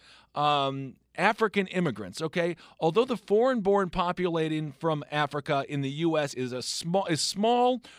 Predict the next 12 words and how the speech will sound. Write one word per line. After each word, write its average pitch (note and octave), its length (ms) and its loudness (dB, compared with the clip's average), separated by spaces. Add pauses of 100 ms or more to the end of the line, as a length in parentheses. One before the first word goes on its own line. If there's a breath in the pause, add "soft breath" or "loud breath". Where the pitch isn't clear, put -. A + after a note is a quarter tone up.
(120 loud breath)
relative F3 540 2
to D#3+ 180 0
other F#3+ 240 4
foreign-born D#3+ 1000 2
groups, C3 640 2 (260 loud breath)
a D#3+ 200 4
higher D4 580 -2
proportion G#3 920 2
of D#3 240 4
Africans E3 680 -2
are D3 160 4
graduates D3+ 840 0